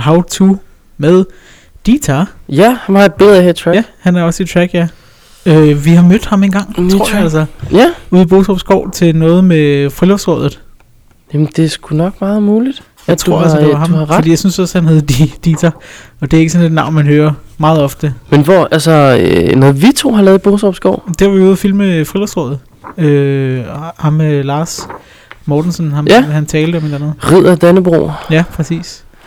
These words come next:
Speaker 1: Øh, men der er i hvert fald kommet nogle nye videoer,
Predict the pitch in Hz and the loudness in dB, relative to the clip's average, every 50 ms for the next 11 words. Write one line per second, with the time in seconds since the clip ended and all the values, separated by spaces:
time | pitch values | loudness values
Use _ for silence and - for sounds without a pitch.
0 | - - - - - - - - _ - - 156 151 147 143 139 135 135 - 147 | -20 -20 -20 -20 -20 -20 -20 -20 _ -2 2 4 4 6 6 4 2 0 0 -2
1 | 156 151 175 196 202 190 196 185 202 196 208 208 196 185 185 202 202 190 208 208 | 0 2 2 2 2 0 0 0 0 0 2 2 4 4 4 4 2 0 -2 -6
2 | - - 180 170 160 | -4 -2 -2 -2 -2